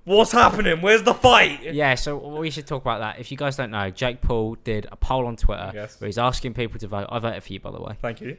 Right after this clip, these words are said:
Speaker 2: Um, and U K scene hijacked it.
Speaker 1: Love that.
Speaker 2: Um, so, uh, he uploaded it with private results so that he's gone, "You guys vote, but I'm not actually gonna let you know who won. You have to trust me."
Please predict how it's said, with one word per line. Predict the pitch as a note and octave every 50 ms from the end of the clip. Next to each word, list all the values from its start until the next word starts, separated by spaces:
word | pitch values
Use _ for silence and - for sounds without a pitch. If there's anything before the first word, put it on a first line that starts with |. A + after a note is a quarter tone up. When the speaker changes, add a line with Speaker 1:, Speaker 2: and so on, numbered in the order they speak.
| _ - C3
Speaker 2:
Um, | A#2 A2 A2 A2 A2 A2 A2 A2 A2 A2 - - _ _ _ -
and | A#2+ A#2+ A#2+ A#2 A#2 A2+ A2+ A2+ A2+ A2+
U | C3+ C#3+ D3
K | C#3 D3+ D3 C3 B2
scene | - - - A#2+ A2+ A2
hijacked | G#2+ A2+ A2+ G#2+ G2 - G#2 - - -
it. | G2 F2+ - _ _ _ _ _ _ _ -
Speaker 1:
Love | A#2+ A2+ G2
that. | G2 G2 B2
Speaker 2:
Um, | B2+ B2 A#2+ A#2+ A#2 A#2 A#2 A#2 A#2 G#2 - _ _ _ _ _
so, | - - - C#3+ C3 B2+ B2 B2 A#2+ A#2+ B2 A#2+ A#2+ A#2+ A2+ - -
uh, | - B2 A#2+ A#2+ B2 A#2+
he | B2
uploaded | C3 C3 - C#3 C3+ C3 B2+ B2
it | B2+ B2+ B2 B2
with | B2+ A#2 -
private | - - C#3 C3+ B2+ B2 B2+
results | - C3 B2 C3 D3+ D#3 C#3 - - - - - - - - -
so | - - - C3+ B2+ B2 B2
that | A#2 B2+ B2 B2 -
he's | C#3+ C3 -
gone, | - D3 C3 C3 B2+ A#2+ - _ -
"You | D#3 G3 G#3+
guys | A3 A3 G#3 F3+ C#3
vote, | - G#3 G3 D3+ G#2 G#2+ - - - _ _ _ _ _ _
but | - D#3
I'm | D#3
not | F#3 G#3+ G3
actually | F#3+ - G3+ G#3
gonna | F3 E3+
let | E3+ E3 -
you | D#3+ D#3+
know | D#3 D#3+ D#3+ D3+ C#3+
who | C#3 C#3
won. | C#3 D#3 D3 A#2+ G#2 G2+ G#2+ G#2+ - - _ _ -
You | B2 C3 C#3
have | C#3 C#3 C#3
to | - -
trust | - - - E3 C3+ B2 - - - -
me." | B2+ B2 A2 G#2+ G2+ F2+ G2+ G#2+